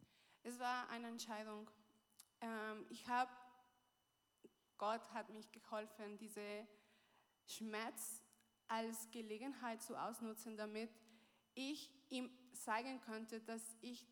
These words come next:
trotz, obwohl alles so schmerzvoll war, auch seine Tochter sein, bleiben wollte. Ich wollte auch meine Treue zu ihm sagen, weil man erwartet immer, "Hey Gott, sag mir, wie gut du bist." Aber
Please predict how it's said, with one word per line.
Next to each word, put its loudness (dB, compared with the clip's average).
trotz, -2
obwohl 4
alles 2
so 0
schmerzvoll -2
war, 4
auch 6
seine 0
Tochter 0
sein, -6
bleiben 6
wollte. -4
Ich -6
wollte 6
auch 10
meine 2
Treue 4
zu -2
ihm -4
sagen, -2
weil 4
man 6
erwartet 6
immer, 0
"Hey -2
Gott, 0
sag 0
mir, 0
wie -2
gut -2
du -2
bist." -4
Aber 6